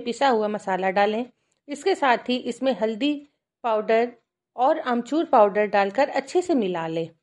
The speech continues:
इसके बाद मसाले मिक्स किए हुए हरी मिर्च में सरसों का तेल मिलाएं। इसे अच्छे से आपस में मिक्स कर लें, जिससे मिर्च और मसाला चिपक जाए।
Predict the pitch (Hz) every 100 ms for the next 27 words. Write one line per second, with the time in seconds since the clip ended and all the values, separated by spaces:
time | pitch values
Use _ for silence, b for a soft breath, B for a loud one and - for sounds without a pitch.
0 | _ _ _ _ - 262 415 285 277 247
1 | 247 247 226 240 240 277 - 254 226 202
2 | 233 202 262 330 262 - 208 226 226 220
3 | 302 302 233 220 202 196 190 185 190 233
4 | b b b 269 269 349 - 277 - 381
5 | 330 262 190 190 202 220 208 196 196 -
6 | 202 202 226 - _ _ 247 269 359 330
7 | 311 302 - - 208 240 262 247 208 196
8 | 240 269 262 185 - - 165 170